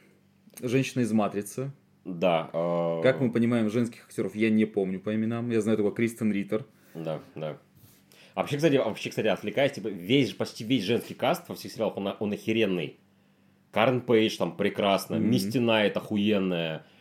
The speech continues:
Speaker 2: э, собственно, сама Джессика Джонс классная, даже Электро нормальная. Потому что вот
Speaker 1: Да.
Speaker 2: мы с Кириллом это обсуждали сегодня, типа, что Электру в фильме "Сорвиголова" играла, ну, как бы, ну,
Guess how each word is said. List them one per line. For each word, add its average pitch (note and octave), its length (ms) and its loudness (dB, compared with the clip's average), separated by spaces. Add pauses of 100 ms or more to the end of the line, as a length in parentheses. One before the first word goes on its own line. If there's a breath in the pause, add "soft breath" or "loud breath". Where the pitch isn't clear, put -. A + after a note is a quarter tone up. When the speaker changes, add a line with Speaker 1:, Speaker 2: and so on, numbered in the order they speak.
(280 soft breath)
Speaker 2:
э, G2 260 -2
собственно, A2 240 -6
сама B2 240 0
Джессика A#2+ 360 -2
Джонс G2+ 400 2
классная, F#2+ 560 2
даже G#2+ 300 2
Электро A#2 460 4
нормальная. F2+ 680 0 (400 soft breath)
Потому F#2+ 200 -4
что - 120 0
вот G#2+ 60 4
Speaker 1:
Да. G#2 60 4
Speaker 2:
мы A#2+ 80 4
с - 60 -4
Кириллом C#3+ 340 6
это A2+ 160 4
обсуждали D#3+ 460 4
сегодня, D3 440 6
типа, G#2 240 -4
что G#2+ 380 0
Электру A2 880 4 (580 soft breath)
в - 40 -16
фильме C#3 260 4
"Сорвиголова" C3 720 6
играла, B2 340 6
ну, C#3+ 140 0
как G#2+ 220 -6
бы, F2 360 -2
ну, A#2+ 280 -4